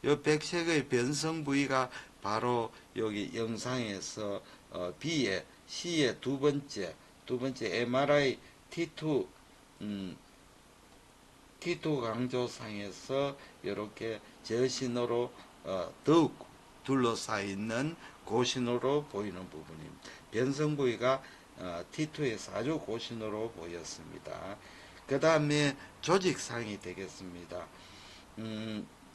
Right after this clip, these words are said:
예. 자, F가 보시면, 어,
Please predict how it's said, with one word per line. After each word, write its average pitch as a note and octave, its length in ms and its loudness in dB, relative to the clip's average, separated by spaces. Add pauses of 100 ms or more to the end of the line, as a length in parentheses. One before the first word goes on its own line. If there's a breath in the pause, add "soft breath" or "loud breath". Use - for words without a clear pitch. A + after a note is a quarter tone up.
(220)
예. G#2 200 -6 (1160)
자, F2 280 -6
F가 C3+ 680 2
보시면, B2 800 -2 (320 loud breath)
어, F2+ 440 -8